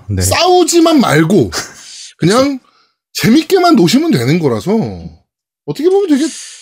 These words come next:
Speaker 2: 좋은 현상이라고 봅니다. 그,
Speaker 3: 네.
Speaker 2: 이러다 보면 롤리그뿐만 아니고 다른 리그들도 자기들끼리 또 얘기해서 자기들끼리 또 하고 막 이런, 그럼 저희는 중계만 가끔가다 해드리고 뭐 이런, 이런, 이런 것들도 되니까.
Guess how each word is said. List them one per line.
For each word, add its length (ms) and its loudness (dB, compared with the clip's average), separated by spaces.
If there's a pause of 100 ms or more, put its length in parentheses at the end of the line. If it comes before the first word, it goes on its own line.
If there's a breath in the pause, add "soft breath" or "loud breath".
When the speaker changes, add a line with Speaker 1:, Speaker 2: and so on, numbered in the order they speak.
(160)
Speaker 2:
좋은 380 0
현상이라고 540 -2
봅니다. 340 -4
그, 300 -6 (380 loud breath)
Speaker 3:
네. 120 0
Speaker 2:
이러다 320 2
보면 720 0 (200)
롤리그뿐만 920 2
아니고 180 0
다른 280 -2
리그들도 420 -2
자기들끼리 540 -4
또 100 -2
얘기해서 520 0
자기들끼리 480 -6
또 100 -18
하고 300 -6
막 100 -2
이런, 180 -2 (520 soft breath)
그럼 100 -6
저희는 240 -2
중계만 480 0
가끔가다 480 -4
해드리고 420 -4
뭐 200 -4
이런, 180 -4
이런, 260 -8
이런 220 -4
것들도 340 -4
되니까. 880 -8